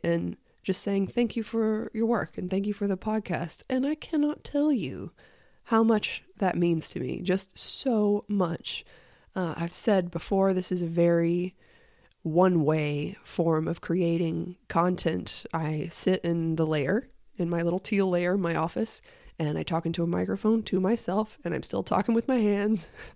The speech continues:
<laughs> and making all the faces and hoping that there's someone on the other end, and y'all have let me know that there is. Um, so I appreciate that. Thank you for writing.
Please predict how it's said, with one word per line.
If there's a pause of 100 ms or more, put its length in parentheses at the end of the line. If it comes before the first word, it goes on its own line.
<laughs>
and
making
all
the
faces (760)
and
hoping
that
there's
someone
on
the
other
end, (340)
and
y'all
have
let
me
know
that
there
is. (280)
Um,
so
I
appreciate
that.
Thank
you
for
writing.